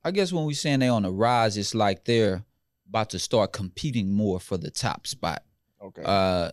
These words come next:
Speaker 1: I guess we wanna say that, but man, if I'm being honest, like, I like Adidas workout gear more than I like Nike workout gear.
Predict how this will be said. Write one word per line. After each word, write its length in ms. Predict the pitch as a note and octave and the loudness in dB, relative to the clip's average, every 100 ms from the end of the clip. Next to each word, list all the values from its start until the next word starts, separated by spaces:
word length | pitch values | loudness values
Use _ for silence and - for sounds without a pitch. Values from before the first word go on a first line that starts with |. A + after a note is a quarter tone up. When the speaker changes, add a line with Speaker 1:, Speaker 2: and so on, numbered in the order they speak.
| - | -4
Speaker 1:
I 140 | F#2 | -2
guess 260 | G2 G#2+ - | 0 0 0
we 100 | G2+ | -2
wanna 240 | F#2 F2 | 0 -2
say 240 | - F#2 F#2+ G2 | -2 0 2 2
that, 120 | E2+ | 0
but 240 | F2 F2+ - _ _ _ _ | -2 -4 -4 _ _ _ _
man, 300 | G#2 A2+ G#2+ - _ _ _ _ | 0 2 0 -4 _ _ _ _
if 160 | B2 C3 | -4 0
I'm 140 | D#3+ | 2
being 160 | D3 C3 | 2 2
honest, 440 | - D3 E3+ C3+ | 2 2 0 -2
like, 220 | A#2 G#2+ - | 0 0 0
I 120 | E3+ | -4
like 200 | B3 - | -2 -2
Adidas 440 | A#2 B2+ G3 C#3+ | 0 0 0 0
workout 420 | A#2 G3 - A#2+ | 0 0 0 -2
gear 160 | B2 C#3 | -2 -4
more 160 | C3 - | -4 -6
than 160 | D#2+ | -6
I 40 | D#2+ | -6
like 220 | - D#2+ | -6 -6
Nike 300 | D#2+ G#3 - | -6 -6 -6
workout 400 | G2 F2+ - D#2+ | -8 -8 -10 -12
gear. 240 | - A2+ | -14 -16